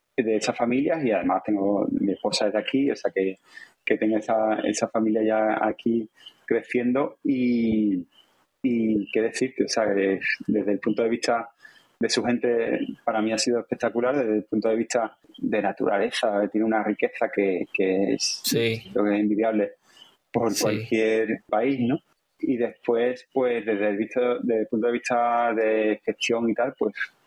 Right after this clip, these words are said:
Speaker 1: es como un microcosmos, ¿no? Te encuentras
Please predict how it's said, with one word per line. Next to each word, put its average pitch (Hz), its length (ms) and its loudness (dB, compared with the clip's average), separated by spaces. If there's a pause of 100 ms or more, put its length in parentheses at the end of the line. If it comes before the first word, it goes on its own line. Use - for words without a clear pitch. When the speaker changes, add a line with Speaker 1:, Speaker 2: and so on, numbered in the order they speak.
(460)
Speaker 1:
es 110 160 0
como 127 260 0
un 131 100 0
microcosmos, 127 600 0
¿no? 120 120 0
Te 110 100 -2
encuentras 113 580 0